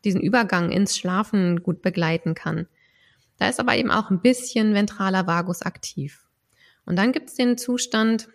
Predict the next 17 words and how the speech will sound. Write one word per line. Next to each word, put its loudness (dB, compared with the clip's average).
von 0
ruhiger 4
Aktion -2
und -2
Interaktion, -2
wo 2
ausschließlich 0
der 2
ventrale 0
Vagus -2
aktiv -4
ist. -6
Das -4
ist 0
so 2
ein 4
bisschen 0